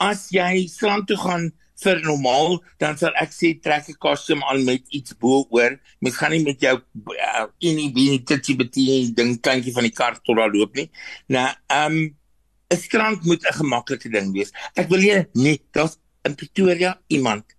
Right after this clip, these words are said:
wat make-up sakkies verkoop wat jy verkoel. Hulle het soos cooler boxes, sulke goeders in, wat jy laat vries, en dan sit jy dit in om jou make-up saam te vat strand toe, dat jou make-up nie smelt nie.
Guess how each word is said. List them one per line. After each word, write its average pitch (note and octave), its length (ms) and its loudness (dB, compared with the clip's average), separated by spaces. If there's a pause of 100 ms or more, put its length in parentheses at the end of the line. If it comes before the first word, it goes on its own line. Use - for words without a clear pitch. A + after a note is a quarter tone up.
(340)
wat C#3+ 220 0
make-up D3 640 2
sakkies - 520 -4
verkoop B2+ 500 -2 (320)
wat C#3 300 0
jy C3+ 260 2 (300)
verkoel. C#3 680 2
Hulle B2 140 2
het D3 120 -4
soos F3 320 -2 (220)
cooler A#3 300 4
boxes, F#3+ 480 -2
sulke E3+ 220 -10
goeders G3 440 -2
in, A3 160 0 (180)
wat - 160 -2
jy C#3+ 140 2
laat C3 220 -2
vries, - 480 0 (400)
en D#3+ 100 2
dan D3+ 120 2
sit F3+ 200 -2
jy G3+ 100 0
dit - 60 -6
in F#3+ 200 2 (220)
om D#3 180 2
jou D#3 200 2
make-up C#3 400 0
saam B2+ 300 -4
te C3+ 100 -8
vat A#2+ 240 -4
strand A#2 420 -2
toe, A#2+ 100 -2
dat G#2 120 -4
jou A2 120 -2
make-up G2 360 -2
nie G#2+ 100 -6
smelt F#2+ 460 -6
nie. - 120 -20